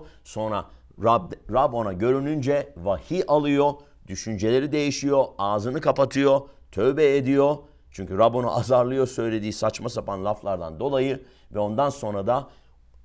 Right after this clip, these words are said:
yüz kırk yıl boyunca iki kat bolluk, bereket ve zenginlik içinde yaşamasını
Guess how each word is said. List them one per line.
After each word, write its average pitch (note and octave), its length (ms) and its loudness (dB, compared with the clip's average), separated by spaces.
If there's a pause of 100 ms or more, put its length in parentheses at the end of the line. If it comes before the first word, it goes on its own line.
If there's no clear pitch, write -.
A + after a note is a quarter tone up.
(440)
yüz A#2+ 360 -4
kırk D#3+ 340 -2
yıl C3 300 -2
boyunca A2 680 -2
iki F3+ 380 -10
kat D3 380 -6
bolluk, A2 640 -6
bereket A2 500 -2
ve G#2+ 60 -6
zenginlik G#2+ 720 -8
içinde G2+ 540 -8 (480)
yaşamasını G2+ 760 -4